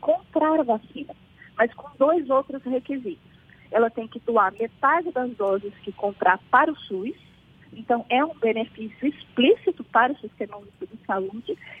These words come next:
e ela tem que fornecer as vacinas que ela comprar gratuitamente. Então, o que eu fiz foi pedir ao Conselho Federal que se planeje para fazer essa compra. A previsão do Ministério da Saúde é que até outubro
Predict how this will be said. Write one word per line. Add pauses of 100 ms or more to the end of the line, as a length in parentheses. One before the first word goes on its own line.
(140)
e
ela
tem
que
fornecer
as
vacinas (120)
que
ela
comprar (440)
gratuitamente. (680)
Então,
o
que
eu (120)
fiz
foi (100)
pedir
ao
Conselho
Federal
que
se
planeje
para
fazer
essa
compra. (360)
A
previsão
do
Ministério
da
Saúde
é
que
até
outubro